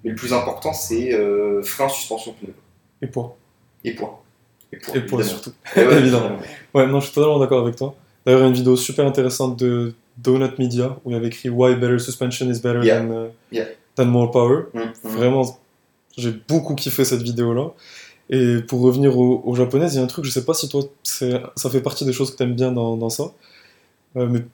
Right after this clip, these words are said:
Speaker 2: mon expérience perso, ce que j'ai adoré, c'est la qualité des matériaux.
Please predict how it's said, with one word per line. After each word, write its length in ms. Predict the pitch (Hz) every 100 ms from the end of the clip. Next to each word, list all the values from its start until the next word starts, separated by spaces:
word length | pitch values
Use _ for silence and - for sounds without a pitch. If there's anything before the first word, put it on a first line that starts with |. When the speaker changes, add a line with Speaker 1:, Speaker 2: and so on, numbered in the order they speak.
| _ -
Speaker 2:
mon 240 | 123 135
expérience 380 | 139 - 139 139
perso, 260 | 135 - 143
ce 60 |
que 100 | -
j'ai 200 | 120 127 147
adoré, 420 | 135 123 131 - _ _ _ _ _ _
c'est 180 | - -
la 80 | 120
qualité 380 | 120 139 139 131
des 120 | 123
matériaux. 440 | 127 123 117 117